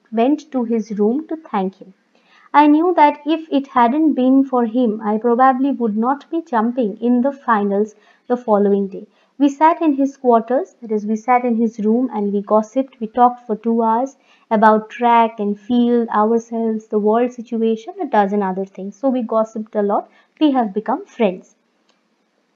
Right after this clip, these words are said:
When I finally got to, got up to leave, we both knew that real friendship has been formed.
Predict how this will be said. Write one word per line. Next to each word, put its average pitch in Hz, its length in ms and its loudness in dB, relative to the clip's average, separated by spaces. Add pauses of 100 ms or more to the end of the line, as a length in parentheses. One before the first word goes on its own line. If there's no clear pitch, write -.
(540)
When 302 200 4
I 330 100 2
finally 370 540 4
got 294 300 4
to, 320 80 -4
got 269 220 6
up 302 200 2
to 285 80 2
leave, 233 480 0 (100)
we 277 100 2
both 277 460 0
knew 262 300 4
that 226 180 -2
real 269 380 2
friendship 254 480 -2
has 196 220 -8
been 262 180 -2
formed. 190 400 -4